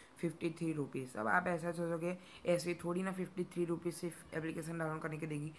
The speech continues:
लेकिन उसकी, उसकी कुछ शर्तें हैं। जैसे कि मैं यहाँ पर download पर click करता हूँ, तो वो शर्तें आ जाएगी। तो दो रुपये तो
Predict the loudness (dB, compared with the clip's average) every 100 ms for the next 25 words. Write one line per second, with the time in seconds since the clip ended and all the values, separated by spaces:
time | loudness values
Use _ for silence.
0 | -16 -18 -16 2 4 4 0 0 -2 -4
1 | -4 -4 0 -2 -2 -6 -4 -4 -2 -2
2 | -2 0 0 0 -2 0 0 0 -4 -2
3 | 0 0 0 2 4 4 2 0 -4 -4
4 | -2 -4 -2 -2 -2 -2 -2 -2 -2 -4
5 | -2 0 2 0 -2 -4 -8 -10 -14 -12
6 | 0 2 6 10 10 8 4 2